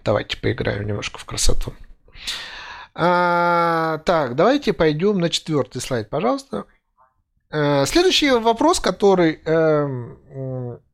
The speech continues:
следующая задача, с которой вам придётся столкнуться, это процесс, э, компиляции модуля. Компиляция модуля. Значит, для того, чтобы модуль, э, откомпилировать,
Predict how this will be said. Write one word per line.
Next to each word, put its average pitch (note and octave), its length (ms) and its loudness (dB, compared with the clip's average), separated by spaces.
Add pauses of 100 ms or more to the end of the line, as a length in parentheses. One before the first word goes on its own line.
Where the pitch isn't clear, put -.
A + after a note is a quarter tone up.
(220)
следующая G#3+ 300 2
задача, G3 260 0
с - 40 -8
которой F#3 400 2
вам E3+ 200 0
придётся F#3 320 -2
столкнуться, C4+ 640 -2 (440)
это C4+ 260 0
процесс, G3+ 840 0
э, C#3+ 480 0 (400)
компиляции E3+ 880 0 (280)
модуля. A2+ 440 -8 (240)
Компиляция B2 640 -2
модуля. - 300 -12 (680)
Значит, F3+ 220 0
для A3+ 80 4
того, C#4 200 2
чтобы C#4 400 2
модуль, A#3+ 640 2
э, F3+ 100 4
откомпилировать, F3+ 1000 2